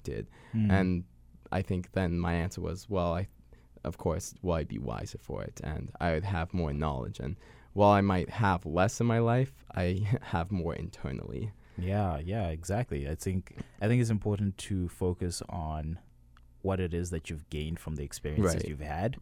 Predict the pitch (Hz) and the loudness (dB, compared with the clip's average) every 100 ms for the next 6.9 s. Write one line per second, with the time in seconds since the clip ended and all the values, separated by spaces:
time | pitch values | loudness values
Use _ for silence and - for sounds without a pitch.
0 | - 104 101 95 73 73 - - - 110 | 0 2 4 2 0 -4 -10 -20 0 4
1 | 110 135 135 117 92 90 82 - 82 82 | 6 4 2 0 2 2 0 -2 -2 -2
2 | 78 71 67 69 73 80 69 76 82 - | -2 -6 -6 -6 -4 -4 -4 -4 -4 -4
3 | 80 80 76 - 80 67 73 76 - - | -4 -2 -4 -4 -6 -4 -4 -6 -8 -10
4 | 78 90 71 69 73 71 - 73 69 - | -6 -4 -4 -6 -6 -6 -6 -6 -6 -12
5 | - - - - 117 139 135 127 123 113 | -20 -20 -12 -2 0 2 4 4 2 2
6 | 104 92 85 85 - - - 87 | 2 2 0 -2 -4 -2 2 4